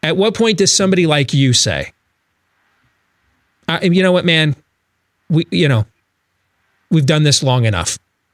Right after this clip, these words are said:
and, and I don't need a governor to tell me how to run my business or my, my nonprofit, or I don't need the president to tell me, and my church, you know, uh,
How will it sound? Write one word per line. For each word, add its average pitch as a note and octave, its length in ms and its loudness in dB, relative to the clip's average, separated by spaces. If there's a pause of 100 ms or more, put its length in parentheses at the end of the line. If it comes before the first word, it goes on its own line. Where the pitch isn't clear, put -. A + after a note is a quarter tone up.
(300)
and, C3 320 0
and B2+ 380 0 (320)
I - 60 0
don't E3 160 0
need F3+ 120 4
a D#3+ 60 2
governor D3 380 0
to C#3 80 0
tell C#3 220 0
me C3 200 2
how C#3+ 160 -2
to C3+ 80 2
run C#3 160 2
my C3 140 2
business B2+ 500 0
or A#2+ 160 0
my, B2+ 240 2 (300)
my C#3 120 0
nonprofit, C3+ 720 0
or C3 140 2
I C3 40 2
don't C#3+ 120 0
need D#3 140 0
the D3+ 80 0
president C#3+ 420 0
to C#3 80 0
tell B2 240 2
me, A#2 260 2 (600)
and B2+ 280 2
my C3 140 2
church, D#3+ 480 0
you E3 140 0
know, C3+ 260 2
uh, C3 220 0